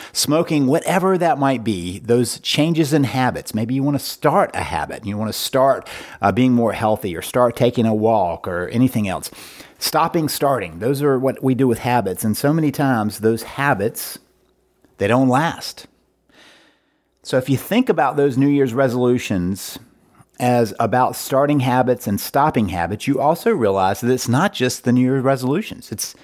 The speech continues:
anytime we decide to make some change in our life, whatever it is, the danger is we're fighting some automatic responses. And so sometimes we end up, even if we don't t-, want to, <laughs> going down the habit hole.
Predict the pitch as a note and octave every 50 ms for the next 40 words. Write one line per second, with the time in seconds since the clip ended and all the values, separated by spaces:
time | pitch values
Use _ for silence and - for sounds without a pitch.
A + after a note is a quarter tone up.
0 | _ _ - E3 A3+ B3 - - C3 A2 A2 A2 A#2 A#2+ B2 A#2 A2+ - B2+ A2+
1 | A#2 A2 A2+ A2+ A2+ G#2+ - - - B2+ C3 A#2+ A2 - - - - B2+ B2+ C3
2 | A#2 A#2 G#2+ G#2 G#2+ A2 A#2+ B2+ A#2 G2+ - - A2 A2+ - C#3 D#3+ D3+ D3+ C#3+
3 | C3+ C#3+ D3 A#2 F2+ E2+ F#2 G2 - - - - - - - - - - - -
4 | - - - _ - A2+ A2+ G2 C3 C3+ E3+ F#3 C#3+ C3+ A2 G2+ G2+ A2 A2 -
5 | - A2 B2 A#2+ - - - A#2 B2 C#3 C#3 C#3 C3 C3 B2+ - - A#2 A2 G#2+
6 | - - - A#2 B2 C#3 D#3 D#3 D#3 C#3+ C3+ B2+ B2+ C3 C3+ C3 - B2 A2+ -
7 | - - C3 C3+ C#3+ C#3+ C#3 - C#2 - - - G#2 G#2+ - B2+ A#2 - - D3+
8 | F#3+ G#3+ - E3 A#2+ A2 A#2 B2+ D3 C#3 - - - _ _ _ _ _ _ _
9 | _ _ _ _ _ _ _ _ _ - - _ - G#2+ A#2 C3 C#3+ D#3 D3 D#3+
10 | D#3 D3 D3+ D#3+ D#3+ E3 E3+ D#3+ E3+ D#3 D3+ D#3+ D#3+ D#3 C#3+ - D#3 - C3+ C#3
11 | D#3+ G#3+ A#3+ F3+ - A#2+ G#3+ - D3 C#3+ C3 D3 E3 F3 G3 F#3+ C#3 D#3 D3+ E3
12 | F#3+ G3+ F#3+ G#3 F3+ G#3+ A#3+ C#4+ D4 A#3 D#3+ - - B2 G2+ F2 F2+ G2 - -